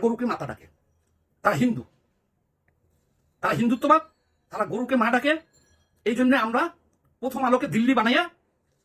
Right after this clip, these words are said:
মানে বিজেপি, মোদি, তাদের ধর্ম হিন্দু, তাদের হিন্দুত্ববাদ। তাহলে প্রথম আলোকে হিন্দুত্ববাদ বানিয়ে দিয়া আপনারা সেখানে তার প্রতিবাদে, প্রথম আলোর প্রতিবাদে গরু জবাই করলেন। তাহলে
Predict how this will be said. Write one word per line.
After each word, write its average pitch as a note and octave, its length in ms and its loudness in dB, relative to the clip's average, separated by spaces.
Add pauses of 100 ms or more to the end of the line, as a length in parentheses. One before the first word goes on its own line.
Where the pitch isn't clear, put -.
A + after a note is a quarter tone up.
(140)
মানে F3+ 180 -12
বিজেপি, F4 320 2 (460)
মোদি, C4 240 -2 (1120)
তাদের G#3 240 2
ধর্ম D4+ 240 2
হিন্দু, D#4 180 -4 (1040)
তাদের B3 220 4 (120)
হিন্দুত্ববাদ। D#4+ 460 0 (1500)
তাহলে D#3+ 220 -2
প্রথম C#4 280 2
আলোকে D#4+ 280 2
হিন্দুত্ববাদ C#4 500 -4
বানিয়ে C#4+ 240 -2
দিয়া C4 140 -2 (1120)
আপনারা A3 260 -2
সেখানে A#3+ 220 -4 (960)
তার F#3 160 -4
প্রতিবাদে, A#3 380 0
প্রথম A3+ 200 -8
আলোর G#3+ 160 -6
প্রতিবাদে G#3 320 -6
গরু G3 140 0
জবাই D3+ 160 -4
করলেন। G#2+ 200 -12 (1040)
তাহলে C#3 160 -6